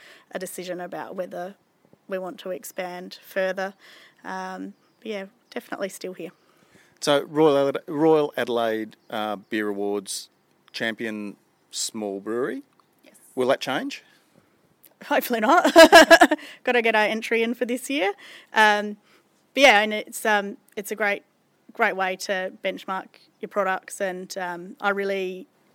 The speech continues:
Speaker 1: I really like that in Royal Adelaide Beer and Cider Awards you are competing against the really large commercial breweries. So,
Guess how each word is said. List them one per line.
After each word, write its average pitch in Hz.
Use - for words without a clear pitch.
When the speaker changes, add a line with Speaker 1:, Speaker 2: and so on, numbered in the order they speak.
Speaker 1:
I 214
really 226
like 196
that 202
in 190
Royal 185
Adelaide 180
Beer 180
and 180
Cider 185
Awards 180
you 180
are 180
competing 190
against 190
the 185
really 180
large 175
commercial 190
breweries. 190
So, 180